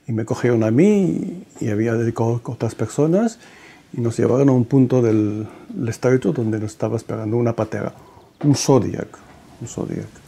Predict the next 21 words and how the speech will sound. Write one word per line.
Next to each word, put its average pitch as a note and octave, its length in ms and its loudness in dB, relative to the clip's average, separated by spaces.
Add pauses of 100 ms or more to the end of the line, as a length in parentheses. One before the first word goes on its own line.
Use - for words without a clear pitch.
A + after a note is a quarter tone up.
(880)
Y - 1080 -8
entonces C3 280 -4
ahí, C3+ 240 6
de B2+ 120 2
que B2+ 100 0
ahí C#3+ 160 4
me C3+ 220 4
di C3 80 4
cuenta, C#3 480 4 (500)
y A2+ 60 -8
ya A#2 100 -2
me A#2+ 140 4
lo B2 80 4
habían A#2+ 180 4
explicado B2 480 -2
luego, C#3 380 2
que, G#2+ 240 0
bueno, A#2 320 -6
que G2 100 -8
había G#2 280 -2
una, G#2 440 -6